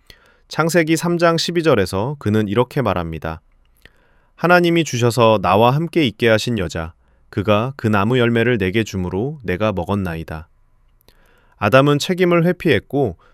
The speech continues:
더 나아가 하나님께서 주신 여자를 문제의 원인처럼 말하며 은근히 하나님께 책임을 돌립니다. 아담이 마지막은 아니었습니다. 성경 곳곳에서 우리는 사람들이 자신의 논리와 감정으로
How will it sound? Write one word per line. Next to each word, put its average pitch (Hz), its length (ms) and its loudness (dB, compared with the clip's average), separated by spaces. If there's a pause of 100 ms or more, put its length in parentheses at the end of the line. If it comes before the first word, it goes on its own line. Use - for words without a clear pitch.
더 120 160 2
나아가 95 640 0
하나님께서 175 600 0
주신 131 360 -2
여자를 90 600 0
문제의 113 400 2
원인처럼 127 640 0
말하며 92 480 -4 (380)
은근히 139 360 4
하나님께 151 680 0
책임을 160 440 -4
돌립니다. 80 580 -6 (960)
아담이 139 400 4
마지막은 135 560 2
아니었습니다. 87 840 -4 (360)
성경 151 440 0
곳곳에서 120 680 0
우리는 98 500 -4 (360)
사람들이 165 580 2
자신의 139 440 -2
논리와 101 520 0
감정으로 101 720 -2